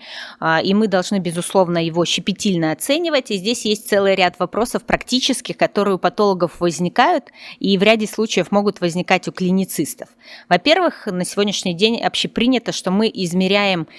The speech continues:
и репортируем метатическую активность в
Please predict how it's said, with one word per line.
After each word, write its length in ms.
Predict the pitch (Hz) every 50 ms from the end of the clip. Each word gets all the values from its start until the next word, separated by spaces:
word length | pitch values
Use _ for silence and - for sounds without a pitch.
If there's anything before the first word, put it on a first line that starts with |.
| - - -
и 120 | - 226
репортируем 920 | 226 226 226 - 208 202 208 - - 247 247 269 262 262 247 226 208 175 - - - - - -
метатическую 720 | 196 196 190 214 208 208 240 220 - - 190 - - 214 190
активность 600 | 180 - - - - 277 277 277 269 220 - -
в 340 | 180 165 170 196 233 262 -